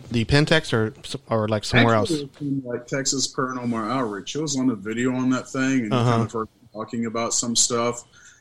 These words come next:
Speaker 2: And, um, then I think it was around, like, Christmas was, like, a big holiday, invited me to join his group. And since Brad's actually trying to help people, I thought that would be fantastic.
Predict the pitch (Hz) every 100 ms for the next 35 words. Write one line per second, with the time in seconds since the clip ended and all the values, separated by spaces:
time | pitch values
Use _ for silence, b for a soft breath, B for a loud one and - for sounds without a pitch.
0 | b - 117 113 110 110 107 104 101 113
1 | 107 104 104 104 120 120 113 127 131 117
2 | 123 135 135 127 120 104 - 139 143 147
3 | 135 143 127 120 120 123 123 123 123 120
4 | 117 113 110 113 117 110 - 110 113 113
5 | 110 - 113 113 117 98 - 113 - 107
6 | 110 110 104 104 - 104 - 107 92 92
7 | 110 110 117 117 120 101 92 101 95 95
8 | 87 - 90 - 92 87 98 104 - 123